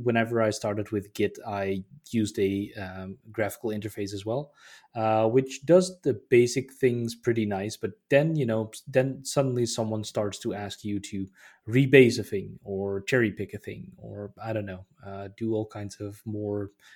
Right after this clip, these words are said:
advanced stuff. Uh, and then, yeah, it's, especially, like, the rebasing is, I don't think there is a gui tool that does it, like, perfectly. Um, and it, I mean, in fact, it's, it's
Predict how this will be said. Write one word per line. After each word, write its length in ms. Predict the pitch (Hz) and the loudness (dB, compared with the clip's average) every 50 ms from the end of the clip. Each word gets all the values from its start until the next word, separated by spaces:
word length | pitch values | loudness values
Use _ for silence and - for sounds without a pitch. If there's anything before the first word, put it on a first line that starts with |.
| - - | -14 -10
advanced 460 | - 110 - - 107 104 104 101 - | -10 -6 -2 0 0 0 -2 -4 -6
stuff. 360 | - - 117 113 117 - - _ _ - - - - - - - _ - | -6 -4 -4 -4 -4 -6 -14 _ _ -20 -20 -20 -20 -20 -20 -20 _ -6
Uh, 520 | 120 110 107 107 110 107 107 110 113 113 120 | -4 -2 0 2 2 2 2 2 2 0 0
and 180 | 123 123 123 | 0 2 4
then, 460 | 131 131 139 139 139 139 143 135 131 123 | 6 6 6 6 2 0 -2 -4 -4 0
yeah, 260 | 123 110 101 98 101 | 2 2 4 2 0
it's, 500 | 107 117 120 120 117 - - - - - 143 135 - - 165 156 - - - - - - | -2 -4 -4 -6 -6 -6 -10 -12 -12 -12 -14 -16 -16 -14 -14 -14 -12 -12 -14 -14 -10 -8
especially, 480 | 127 - - - 175 180 - 240 160 131 | -8 -2 2 4 4 4 6 4 6 6
like, 180 | 123 117 120 | 6 4 4
the 80 | - 113 | 2 2
rebasing 880 | 104 110 117 120 120 120 131 131 131 131 - 147 139 139 139 131 113 | 2 2 2 2 6 8 8 8 8 6 2 0 0 0 -2 -2 -4
is, 200 | 110 104 - - - _ _ _ _ _ _ _ _ _ _ _ - - | -4 -6 -6 -8 -14 _ _ _ _ _ _ _ _ _ _ _ -2 0
I 80 | 131 | 2
don't 260 | 165 214 196 147 - - _ _ - | 4 4 2 2 0 -6 _ _ 2
think 320 | 127 120 120 117 117 117 | 2 2 2 -2 -4 -2
there 240 | - 107 104 110 - | 0 0 0 0 -2
is 520 | - 123 113 110 110 110 107 110 113 - - _ - - - - _ _ _ _ _ - | -2 -2 -2 0 0 -2 -2 -6 -8 -12 -14 _ -20 -20 -20 -20 _ _ _ _ _ 0
a 360 | 127 123 123 131 135 139 139 131 123 | 4 4 4 4 4 2 0 -4 -6
gui 320 | - 151 151 151 156 156 156 | -2 0 2 4 4 2 2
tool 460 | 156 151 - 160 156 151 151 151 143 | -2 -4 -2 0 2 4 4 2 2
that 360 | 135 135 123 120 - - _ - | 2 0 0 -2 -4 -8 _ 0
does 220 | 127 113 110 117 | 0 2 2 2
it, 220 | 123 120 - - | 0 0 0 -2
like, 260 | 113 110 107 107 - - _ - | -2 -2 -2 -2 -4 -8 _ -2
perfectly. 580 | - 113 107 - - 151 151 - 202 208 214 - _ _ _ - - - - - - _ _ _ - - | -2 -2 0 0 -4 -6 -4 -6 -8 -8 -8 -10 _ _ _ -20 -18 -18 -18 -18 -20 _ _ _ -10 -4
Um, 600 | 113 110 107 107 107 107 107 107 107 107 104 95 - | 0 0 2 4 4 4 4 2 2 0 0 0 0
and 160 | 120 127 147 | 2 2 2
it, 260 | 147 143 139 131 127 127 | 2 0 -2 -2 -2 0
I 80 | 117 127 | 0 2
mean, 180 | 139 143 135 127 | 4 4 4 4
in 120 | 120 113 | 2 2
fact, 340 | - - 117 113 110 - - | 2 4 4 4 4 2 -2
it's, 260 | 110 - - - - | -4 -4 -4 -10 -8
it's 300 | - 120 117 - - - | -8 -8 -8 -10 -12 -12